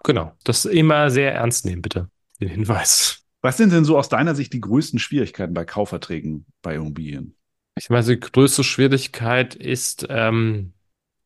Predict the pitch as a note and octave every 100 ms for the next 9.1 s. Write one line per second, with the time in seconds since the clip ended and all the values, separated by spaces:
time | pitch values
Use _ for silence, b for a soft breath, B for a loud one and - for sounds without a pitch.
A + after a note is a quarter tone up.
0 | - - - A2+ F#2 G#2 G2+ A2 E2+ G#2
1 | - - G#2 - - - _ _ _ -
2 | A2 A#2+ C3 A#2+ A2 - A2+ - - A#2+
3 | A#2 - B2 B2 A#2+ A#2+ - A2 - -
4 | C3 - C3+ C#3 - D3+ D3+ - A#2+ A2+
5 | G#2 A2 G#2+ B2+ - C3 B2+ B2 G#2+ G2+
6 | B2+ C#3 C#3+ - C3 - A#2 A2+ A#2 A2+
7 | - G2 G2+ G#2 B2+ D#3+ F#3 D#3 A2+ C3+
8 | - A2 A2 A#2 A2+ G#2+ G#2 A2+ G2+ A2+